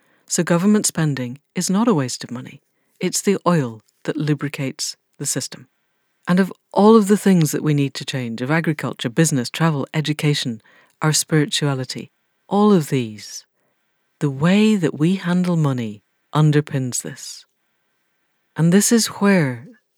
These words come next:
the levers of powerlessness, separation, and scarcity of our culture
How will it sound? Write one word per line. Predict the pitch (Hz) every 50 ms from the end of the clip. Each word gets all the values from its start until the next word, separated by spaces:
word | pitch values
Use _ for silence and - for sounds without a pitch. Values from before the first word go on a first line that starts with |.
| _ - 147
the | - 151
levers | 151 156 170 175 151 143 139 127 117 -
of | - 151 - -
powerlessness, | - - 156 160 160 151 147 143 - - 143 131 127 - - - - _ _
separation, | - - - - 170 165 - - 156 151 147 147 - - 139 123 - -
and | - 139 135
scarcity | - - - - - 143 143 - - 165 - - 135 120 117 113 - -
of | - 127 127
our | 139 139 139
culture | - - 156 143 - - - - 127 120 120